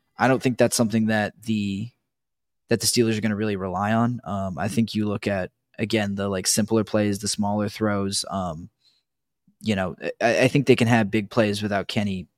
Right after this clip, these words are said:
bombing it sixty yards, you know, three times a drive. Like, you know, it, it, he's going to, I think, be better this year. Um, but I don't think we're gonna actually see that until he steps onto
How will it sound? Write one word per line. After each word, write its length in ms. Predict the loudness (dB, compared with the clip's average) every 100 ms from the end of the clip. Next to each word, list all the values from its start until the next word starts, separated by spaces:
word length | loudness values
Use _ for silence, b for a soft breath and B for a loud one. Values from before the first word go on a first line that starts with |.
| _ 2
bombing 380 | 4 4 -2
it 160 | -4 -8 _ _ _ _
sixty 400 | 0 2 2 0
yards, 640 | 0 0 0 -2 -4 -6 -6
you 100 | -6
know, 220 | -6 -8 -14 B B B B B _ _
three 140 | 0 2
times 240 | 2 0
a 40 | -2
drive. 360 | 0 0 -2
Like, 140 | -4 -2
you 120 | -2
know, 160 | -2 -2
it, 140 | -4 -6
it, 500 | -6 -6 -6 -6 -4
he's 340 | 2 4 4
going 380 | 4 4 4 2
to, 400 | 2 2 2 0
I 120 | -2 0
think, 200 | 0 0
be 100 | -2
better 280 | 0 0
this 200 | 0 0 0
year. 460 | 0 0 -2 -6 -8 -6
Um, 420 | -6 -6 -8 -14 _
but 220 | -2 -2 _ _ -4
I 100 | -2
don't 100 | 0
think 200 | -2 -2
we're 60 |
gonna 140 | -2 0
actually 300 | 0 -2 -2
see 220 | 0 0
that 200 | 0 -2
until 240 | -4 -4
he 60 | -2
steps 280 | -2 -4 -4
onto 400 | -6 -4 -6